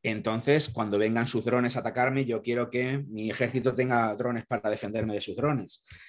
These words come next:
Entonces, yo creo que sí deberíamos desarrollar armas autónomas nosotros. Y es feo, claro. Lo bonito en el mundo sería que no hubiera guerra, así que todo fuera paz y que, y que no se usara nada, ninguna tecnología para hacer armas.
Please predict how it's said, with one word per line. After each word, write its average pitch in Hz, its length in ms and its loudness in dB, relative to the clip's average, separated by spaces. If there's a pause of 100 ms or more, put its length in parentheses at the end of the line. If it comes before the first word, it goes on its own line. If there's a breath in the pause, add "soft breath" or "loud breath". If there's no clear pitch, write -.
(100)
Entonces, 104 600 -4
yo 104 280 -4
creo 113 280 -2
que 120 120 -2
sí 120 240 0
deberíamos 101 720 -2
desarrollar 98 500 -2
armas 92 220 -8
autónomas 95 840 -8
nosotros. - 640 -4 (760 loud breath)
Y 98 220 0
es 92 120 -2
feo, 156 220 4
claro. 127 340 0 (680)
Lo 110 120 -6
bonito 113 240 -4
en 123 80 0
el 123 40 2
mundo 139 220 0
sería 135 140 -2
que 147 60 -2
no 139 60 -2
hubiera 104 160 2
guerra, 139 280 0
así - 100 -10
que 104 80 -10
todo 113 120 -4
fuera 98 220 -2
paz 135 280 0
y 107 80 -8
que, 104 180 -2
y 98 160 -6
que 107 100 -4
no 107 120 -2
se 110 280 0
usara 107 240 -2
nada, 117 440 0
ninguna 113 240 -4
tecnología 110 340 -6
para 98 140 -10
hacer 98 120 -10
armas. 139 320 -4